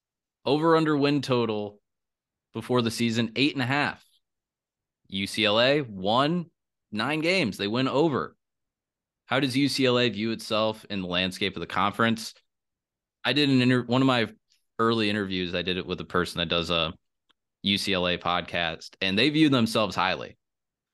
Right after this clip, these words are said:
They view themselves, for better or worse, as a top-tier Pac-twelve program, if not a second-tier Pac-twelve program. I basically, when I did my tiers of programs, I did top tier,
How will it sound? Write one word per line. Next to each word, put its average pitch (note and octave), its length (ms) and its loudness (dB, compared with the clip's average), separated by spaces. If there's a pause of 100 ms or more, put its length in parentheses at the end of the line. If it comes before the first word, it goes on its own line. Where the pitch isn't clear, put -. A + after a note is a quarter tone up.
(420)
They A#2+ 160 2
view C#3+ 220 4
themselves, A2+ 760 0
for - 120 -8
better G#2+ 300 0
or G#2 160 2
worse, G#2 420 -2
as F#2+ 140 -4
a F#2 60 -4
top-tier F#2+ 500 -2
Pac-twelve G2+ 500 -2
program, A2+ 500 0
if F#2+ 160 -6
not F#2 220 0
a F2 60 -2
second-tier B2 680 -4
Pac-twelve A#2+ 540 -2
program. A#2+ 580 -2
I G#2+ 100 -2
basically, B2+ 540 0
when G2+ 160 -4
I G2 120 0
did G#2 160 -2
my F2+ 220 -2
tiers F#2+ 420 -4
of F2+ 100 -8 (100)
programs, A2 640 0 (600)
I G2 80 0
did F2+ 280 -2
top G2 340 -2
tier, F#2+ 500 -2